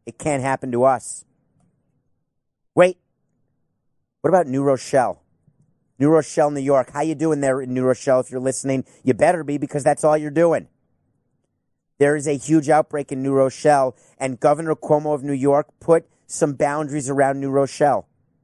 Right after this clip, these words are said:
Contain them. It's not the end of the world. It's what needs to happen.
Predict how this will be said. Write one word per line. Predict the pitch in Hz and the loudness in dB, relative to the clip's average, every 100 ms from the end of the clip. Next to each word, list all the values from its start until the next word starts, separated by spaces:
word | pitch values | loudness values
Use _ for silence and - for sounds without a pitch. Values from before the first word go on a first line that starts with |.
| _ _ _ | _ _ _
Contain | 151 143 156 151 143 | -2 -2 -2 -2 -2
them. | 107 73 _ _ _ _ _ _ _ _ _ | -2 -4 _ _ _ _ _ _ _ _ _
It's | - | -6
not | 151 151 - | -2 -2 -4
the | 135 | -4
end | 131 | -4
of | 127 | -4
the | 127 | -2
world. | 123 127 101 - _ - | 0 0 -2 -8 _ -10
It's | 131 - | -10 0
what | 143 117 | 0 0
needs | 127 131 - | -8 -8 -6
to | 135 | -8
happen. | 110 120 117 82 | -4 -4 -6 -12